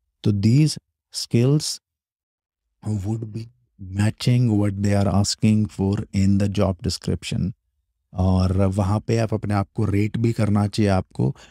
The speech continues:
लेकिन जब आप रेट करोगे, तो आप उसमें ऐसा नहीं कि आपने हर एक में फ़ाइव स्टार डाल दिया, क्योंकि फिर ऐसा लगता है कि बंदा हीरो बन रहा है,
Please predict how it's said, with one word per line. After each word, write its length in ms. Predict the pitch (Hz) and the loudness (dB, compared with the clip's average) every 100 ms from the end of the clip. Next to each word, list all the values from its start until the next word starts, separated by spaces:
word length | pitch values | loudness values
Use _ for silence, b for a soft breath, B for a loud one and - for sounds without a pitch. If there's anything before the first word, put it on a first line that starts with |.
| B 104 | B -2
लेकिन 260 | 101 - | 0 2
जब 100 | 120 | 2
आप 120 | 120 | 2
रेट 360 | 104 95 107 120 | 0 0 -2 -2
करोगे, 580 | - 113 120 113 117 123 - | -2 0 0 0 -2 -4 -2
तो 140 | 113 | -2
आप 220 | 110 107 - 110 | 2 0 -2 -4
उसमें 480 | 107 117 113 117 | -2 0 2 2
ऐसा 360 | - 104 101 117 | 2 0 2 2
नहीं 160 | 120 123 | 2 2
कि 140 | 143 | 0
आपने 540 | 113 110 117 117 113 - _ _ - | -2 0 0 2 0 -4 _ _ -2
हर 140 | 98 | 0
एक 200 | 104 104 | 2 2
में 140 | 113 110 | 0 2
फ़ाइव 240 | 107 101 | 2 2
स्टार 260 | - 104 104 | 0 0 4
डाल 280 | 98 101 | 6 4
दिया, 340 | 101 95 98 127 _ _ | 4 2 0 -4 _ _
क्योंकि 460 | 95 92 101 98 92 | -4 -2 0 0 0
फिर 280 | - 101 101 | 0 0 2
ऐसा 360 | 104 98 - | 2 2 2
लगता 320 | 104 92 - | 0 0 -2
है 160 | 98 95 | 0 0
कि 120 | - | -2
बंदा 280 | 92 95 98 | -2 0 2
हीरो 260 | 95 98 98 | 2 0 0
बन 200 | 95 92 | 0 -2
रहा 120 | |
है, 60 | 98 | -6